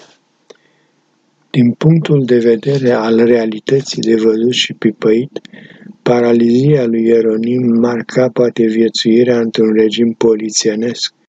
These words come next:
lăsându-și urmele adânc încrustate în unele trupuri, precum se întâmplase și cu părintele Calinic din Cele Trei Grații. Căci nelipsitul Albini,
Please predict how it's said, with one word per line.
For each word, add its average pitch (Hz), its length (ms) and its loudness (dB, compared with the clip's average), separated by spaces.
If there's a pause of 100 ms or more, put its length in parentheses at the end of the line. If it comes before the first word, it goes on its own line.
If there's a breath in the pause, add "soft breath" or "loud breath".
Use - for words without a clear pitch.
(440)
lăsându-și 123 800 0
urmele 123 360 2
adânc 117 480 -2
încrustate 117 840 -2
în 110 120 -2
unele 110 460 0
trupuri, - 520 -4 (640 loud breath)
precum 127 420 -2
se 123 180 0
întâmplase 120 760 -2
și - 160 -8
cu 123 180 0
părintele 113 720 0
Calinic 113 680 -2
din 110 220 -4
Cele 107 300 -4
Trei 107 400 -4
Grații. - 480 -8 (1040 loud breath)
Căci - 320 -2
nelipsitul 117 800 0
Albini, 123 680 0